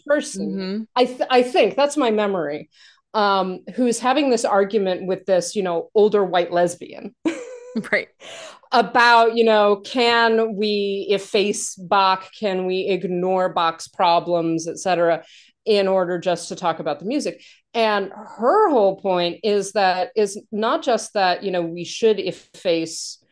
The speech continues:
Speaker 1: whatever, you know, the, the reality of who Bach was as a human being in order to just talk about the music,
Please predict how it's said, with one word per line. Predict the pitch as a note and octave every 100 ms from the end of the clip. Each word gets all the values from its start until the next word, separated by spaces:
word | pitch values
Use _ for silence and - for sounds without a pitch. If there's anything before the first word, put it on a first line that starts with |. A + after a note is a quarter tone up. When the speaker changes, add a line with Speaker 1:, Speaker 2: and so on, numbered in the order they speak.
| _ _ _
Speaker 1:
whatever, | F3+ F#3 F3+ F3+ F3+ E3 E3+
you | E3+
know, | D#3+
the, | D#3 E3 D#3
the | F3 D#3
reality | D#3+ D#3 D#3+ E3 D#3+
of | D#3
who | D3+ F3+
Bach | D#3 D3 D3
was | D#3 C#3+
as | D3
a | D3
human | D#3+ D#3 D3
being | D#3+ E3+ D3+
in | D3+
order | D3 C#3+
to | D3+
just | D#3+ D3+
talk | E3 D#3
about | - C#3
the | -
music, | G3 G3+ D#3